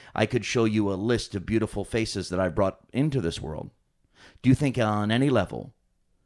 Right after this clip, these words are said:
you're unfair to well-trained,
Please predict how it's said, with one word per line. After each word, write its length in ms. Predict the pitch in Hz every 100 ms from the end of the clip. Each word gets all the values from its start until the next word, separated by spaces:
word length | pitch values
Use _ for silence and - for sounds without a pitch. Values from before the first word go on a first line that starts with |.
| _ _ _
you're 200 | 95 110
unfair 680 | 107 95 - 127 110 90 90
to 440 | - 98 92 85 -
well-trained, 1500 | 90 110 120 123 143 - _ _ _ - 147 123 104 107 120